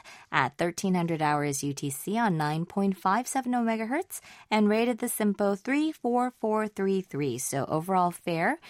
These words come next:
He used a Santosh S S receiver with a long wire antenna. Thank you so much for your feedback, and we look forward to hearing back from you soon.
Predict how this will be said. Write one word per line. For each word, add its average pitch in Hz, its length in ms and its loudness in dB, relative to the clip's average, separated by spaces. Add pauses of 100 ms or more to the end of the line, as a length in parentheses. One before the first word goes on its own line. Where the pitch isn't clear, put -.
(160)
He 214 180 0
used 208 360 2
a 170 180 2
Santosh 254 640 0
S - 320 -2
S 185 260 -2
receiver 160 480 -4
with 147 220 -4
a 143 120 -2
long 190 400 2
wire 190 280 4
antenna. 160 540 0 (360)
Thank 269 160 0
you 294 60 2
so 269 160 2
much 247 160 2
for 233 140 -2
your 226 160 2
feedback, 208 580 -2
and 165 280 -2
we 160 180 -4
look 156 220 -8
forward 147 300 -4
to 156 80 -4
hearing 143 340 -6
back 123 220 -6
from 135 220 -6
you 139 140 -4
soon. - 380 -10